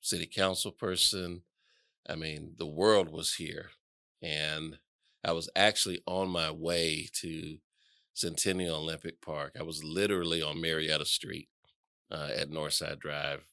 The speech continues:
when the bomb went off. And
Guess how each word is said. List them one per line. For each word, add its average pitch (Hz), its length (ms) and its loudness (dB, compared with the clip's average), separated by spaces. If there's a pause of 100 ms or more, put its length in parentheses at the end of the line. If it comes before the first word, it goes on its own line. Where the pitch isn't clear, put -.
when - 140 -10
the - 60 -12
bomb 76 300 -8
went 71 140 -12
off. - 240 -14 (1080)
And 73 600 -2